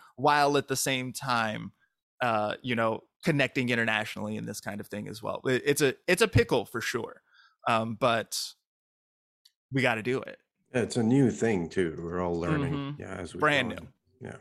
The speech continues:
Speaker 2: Yeah. Hmm. Mister Funk, at
Speaker 1: Yes, sir.
Speaker 2: what point in your life did you realize that, uh, music was something infinite?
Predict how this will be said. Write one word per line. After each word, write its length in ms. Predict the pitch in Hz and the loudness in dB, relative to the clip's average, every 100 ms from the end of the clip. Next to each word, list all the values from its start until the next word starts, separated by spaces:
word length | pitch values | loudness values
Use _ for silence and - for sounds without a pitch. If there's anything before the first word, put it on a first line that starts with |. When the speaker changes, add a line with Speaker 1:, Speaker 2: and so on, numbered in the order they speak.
| _ _ _ - - - - _ _ | _ _ _ -18 -16 -16 -20 _ _
Speaker 2:
Yeah. 60 | 90 | -8
Hmm. 140 | 82 82 _ _ _ _ _ _ _ _ _ _ _ _ _ _ _ _ _ _ _ _ - | -8 -14 _ _ _ _ _ _ _ _ _ _ _ _ _ _ _ _ _ _ _ _ -2
Mister 240 | 120 120 | -2 -2
Funk, 440 | 101 92 55 - - _ _ _ _ _ _ _ _ | -2 -4 -4 -12 -20 _ _ _ _ _ _ _ _
at 180 | 98 95 | 0 0
Speaker 1:
Yes, 100 | 123 | 0
sir. 120 | - - _ | -4 -6 _
Speaker 2:
what 400 | - 98 110 - | -6 0 0 -2
point 440 | - 107 95 87 - - - _ _ _ - | -2 2 2 0 -6 -16 -20 _ _ _ -4
in 120 | 95 | 0
your 160 | 90 87 | 2 2
life 420 | 87 87 87 - | 0 -2 -6 -6
did 280 | 90 85 - | -6 -6 -4
you 500 | 87 73 50 - - _ _ _ | -4 -4 -8 -12 -16 _ _ _
realize 600 | 92 92 90 85 87 - | 0 4 4 0 -4 -2
that, 340 | 95 - - - | -4 -4 -8 -6
uh, 420 | - 55 58 - - _ _ _ _ - | -4 -6 -6 -10 -16 _ _ _ _ -4
music 500 | 101 107 95 98 - - - - - - | 2 4 6 2 0 -10 -18 -20 -18 -4
was 260 | 95 92 | 0 0
something 600 | - 95 90 - 90 85 | 0 0 0 2 2 0
infinite? 600 | 85 98 85 - - - | 0 0 0 -4 -12 -14